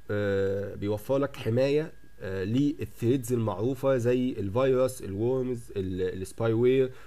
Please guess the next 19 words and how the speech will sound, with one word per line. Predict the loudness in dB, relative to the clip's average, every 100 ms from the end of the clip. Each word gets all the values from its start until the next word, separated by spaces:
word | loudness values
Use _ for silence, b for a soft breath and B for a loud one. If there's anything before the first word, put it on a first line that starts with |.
| B -8
وكمان | -2 2 2 2
برضك | 2 2 0 -2
للنتورك | -4 0 0 0 -4 -4
اتاك | -10 0 2 4 2
زي | 2 2 2
الدينايل | 0 0 0
اوف | -2
سيرفيس | -4 -2 -2 -6
اتاك | -8 -2 0 0 -2
او | -2
الديستريبيوتد | 0 -2 -8 -8 -6 -4 -2
دينايل | -2 -2
اوف | -2
سيرفيس | -4 -4 -4
اتاك | -8 -6 0 0 0
او | -2 -2 -2
السيكوال | -6 -8 -4 -6
انجكشن | -6 -4 -6 -4 -6 -6
او | -4 -4